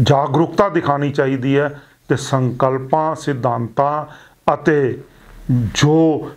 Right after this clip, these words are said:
ਸਿੱਖੀ ਸੱਭਿਅਤਾ ਤੇ ਸੱਭਿਆਚਾਰ ਦਾ ਅੰਗ ਨੇ ਚੀਜ਼ਾਂ, ਉਹਨਾਂ ਦੇ ਪ੍ਰਚਾਰ ਪ੍ਰਸਾਰ ਚਾਹੇ ਦੁਸ਼ਮਣ ਵੀ ਕਰੇ,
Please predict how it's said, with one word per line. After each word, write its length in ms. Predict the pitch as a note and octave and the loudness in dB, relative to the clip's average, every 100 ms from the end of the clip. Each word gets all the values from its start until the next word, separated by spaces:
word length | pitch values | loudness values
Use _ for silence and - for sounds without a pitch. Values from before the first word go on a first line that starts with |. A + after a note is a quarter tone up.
| - | -8
ਸਿੱਖੀ 500 | - F3 F#3 - F3 | 0 0 2 2 0
ਸੱਭਿਅਤਾ 760 | - D3+ C3 C#3+ C#3+ D3 C#3 | 0 0 2 0 0 -2 -2
ਤੇ 200 | C3+ D3 | -4 -6
ਸੱਭਿਆਚਾਰ 720 | - C3 C3+ C3+ - B2 A#2+ | -4 -2 0 -2 -2 -2 -2
ਦਾ 240 | A#2+ C#3 C#3+ C3+ | -4 -6 -4 -2
ਅੰਗ 180 | C#3 C3+ | -2 -2
ਨੇ 140 | C3 | -4
ਚੀਜ਼ਾਂ, 480 | - C#3 A2 A#2+ A#2 - - - - - | -6 -8 -4 -4 -4 -12 -20 -20 -6 0
ਉਹਨਾਂ 280 | D#3 D3 C3+ | 2 2 2
ਦੇ 100 | C3 | 0
ਪ੍ਰਚਾਰ 520 | C3 B2+ - A2+ A#2 | 0 -2 -2 -2 -2
ਪ੍ਰਸਾਰ 400 | - C3 B2+ A#2+ | -6 -4 -2 -2
ਚਾਹੇ 220 | - B2+ | -2 -4
ਦੁਸ਼ਮਣ 460 | G#2+ G#2+ - C#3+ C#3+ | -2 -6 -2 -2 0
ਵੀ 140 | C#3+ | -2
ਕਰੇ, 340 | C3 B2 C3+ | 0 -2 -4